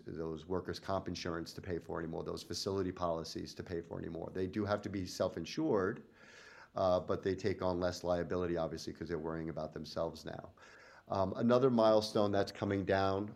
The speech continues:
uh, by way of there, and you can certainly ask questions there and more questions about that. And I could say,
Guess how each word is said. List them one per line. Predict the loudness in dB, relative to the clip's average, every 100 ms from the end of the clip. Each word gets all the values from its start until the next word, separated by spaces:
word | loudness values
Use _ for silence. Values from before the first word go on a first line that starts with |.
| -2
uh, | 0 0 0
by | 0 0
way | 2 0 0 -2 -6 -6
of | -4
there, | 0 0
and | 0
you | -4
can | -6
certainly | -2 -2 0 -2
ask | -2 -4
questions | -6 -6 -6 -6
there | -4 -2 -2 -6 -8
and | -6
more | -4
questions | -4 -6 -8 -8
about | -8 -6 -6
that. | -4 -4 -4
And | -6
I | -8
could | -10
say, | -8